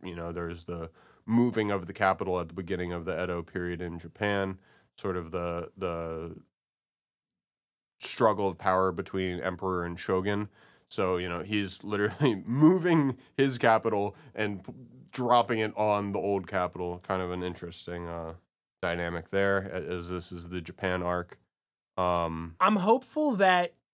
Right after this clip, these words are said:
Speaker 2: we're gonna get to see more of Kaido's powers. Like, I'm hoping what this signals is, like, he's been in dragon form and he did a couple, like, air blasts, but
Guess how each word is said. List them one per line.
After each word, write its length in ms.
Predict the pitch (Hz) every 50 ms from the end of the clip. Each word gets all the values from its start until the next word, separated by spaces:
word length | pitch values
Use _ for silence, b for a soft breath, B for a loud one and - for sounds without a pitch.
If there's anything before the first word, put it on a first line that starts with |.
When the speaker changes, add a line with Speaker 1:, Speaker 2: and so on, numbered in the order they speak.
| _ _ -
Speaker 2:
we're 220 | 165 165 190 185
gonna 200 | 170 180 180 175
get 200 | 170 180 180 175
to 100 | - 175
see 480 | 165 - - - 185 175 170 170 165 165
more 460 | 165 160 160 160 160 160 160 156 151
of 160 | 151 147 135
Kaido's 440 | - - 151 151 147 143 139 135 127
powers. 560 | - - 143 135 131 123 120 120 123 - - -
Like, 140 | 139 147 143
I'm 100 | 156 170
hoping 240 | 175 202 190 214 208
what 160 | 196 185 143
this 200 | 185 180 175 -
signals 400 | - 185 175 170 175 165 156 143
is, 140 | 156 147 139
like, 400 | 151 151 147 147 143 135 - - _ _ _ _ _ _ _ _ _ _ _ -
he's 200 | 147 185 233 190
been 160 | 190 269 339
in 120 | 349 330 285
dragon 400 | 247 269 262 247 214 214 202 185
form 260 | - - 185 180 180
and 80 | 185 180
he 60 | 180
did 160 | 175 233 240
a 60 | 240
couple, 440 | 240 - 233 220 - 202 190 185 180
like, 380 | 170 165 151 156 165 - - - -
air 220 | 175 190 196 190
blasts, 460 | 180 165 165 151 143 139 139 143 -
but 300 | - - 151 143 139 131